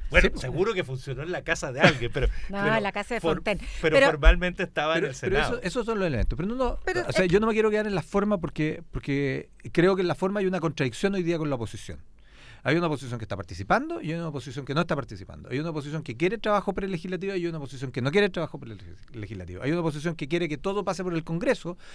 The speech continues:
Speaker 2: y hay otra que te dice, "Invíteme a mí antes de que haga los anuncios". Eso es lo que hay hoy día, por eso yo hablo de las distintas oposiciones, que al menos son tres. Eh, y, y hoy día se, se ha visto, se ha visto manifiesta.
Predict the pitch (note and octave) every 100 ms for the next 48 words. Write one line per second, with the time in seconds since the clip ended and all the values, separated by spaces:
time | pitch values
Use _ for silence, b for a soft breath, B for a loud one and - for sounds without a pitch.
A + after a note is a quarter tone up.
0 | B - D3+ G3 G#3 F#3 F#3+ G3 G3 G#3+
1 | D#3+ E3 G3 G3+ G3 G3 A3 A3 G3 A3
2 | G3 G#3+ A3 - F#3 F#3+ F3+ D#3+ D3+ G#2
3 | - - - - - B B B B -
4 | A#3+ A#3+ G#3 G3 F#3+ F3+ F3+ E3 D#3+ F#3
5 | F3 F3+ F3 E3 D3 C3 - F3+ - E3+
6 | D#3 B2 C#3+ E3+ D#3+ C#3+ D3+ D3 - G#2+
7 | - - - - - - B B B B
8 | - A2+ A#2+ B2 C#3+ C#3 - C3+ C#3+ D#3
9 | D#3+ D3 C#3 - C#3 C#3 - C#3+ C3 C3
10 | - B2+ B2+ - C3+ C3 C#3 B2+ C3 C3+
11 | - E2+ - -